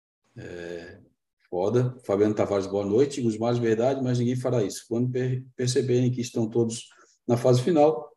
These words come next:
o melhor jeito seria distribuir os corais a rodo aí para aquaristas. Manter legal esse assunto.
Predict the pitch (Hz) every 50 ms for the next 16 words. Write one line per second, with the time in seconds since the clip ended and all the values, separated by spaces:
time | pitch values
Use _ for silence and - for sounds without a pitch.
0 | _ - 123 123 123 117 120 120 117 113 - 117 113 123 123 - 131 - - _
1 | _ _ _ _ _ _ _ _ _ _ _ _ _ _ _ _ - - 117 113
2 | 110 113 117 113 - - 117 110 107 107 110 107 110 107 - - 104 98 98 101
3 | 104 107 110 117 104 95 98 101 104 104 104 104 107 - - - 92 92 95 101
4 | 104 104 110 123 - - _ _ _ _ _ - 104 110 110 - 113 104 92 87
5 | - - 90 90 107 113 110 107 110 107 113 110 110 110 104 101 98 101 98 -
6 | 104 - - - 85 -